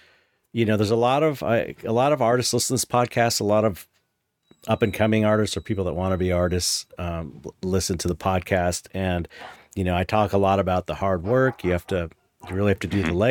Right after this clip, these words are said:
Speaker 1: legwork, the networking and all that
Speaker 2: Mm-hmm.
Speaker 1: stuff. But
Speaker 2: Mm-hmm.
Speaker 1: ultimately, if the work is really good, as yours is, it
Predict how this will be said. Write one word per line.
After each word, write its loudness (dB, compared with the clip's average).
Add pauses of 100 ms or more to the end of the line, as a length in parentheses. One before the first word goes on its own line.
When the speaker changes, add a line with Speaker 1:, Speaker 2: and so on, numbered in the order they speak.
(100)
Speaker 1:
legwork, 0
the -2
networking 0
and 0
all 2
that -2
Speaker 2:
Mm-hmm. -4
Speaker 1:
stuff. 2 (420)
But 2
Speaker 2:
Mm-hmm. -2
Speaker 1:
ultimately, 2 (720)
if -2
the 2
work 0 (240)
is -6
really 2
good, 2
as -2
yours 2
is, 0 (120)
it -8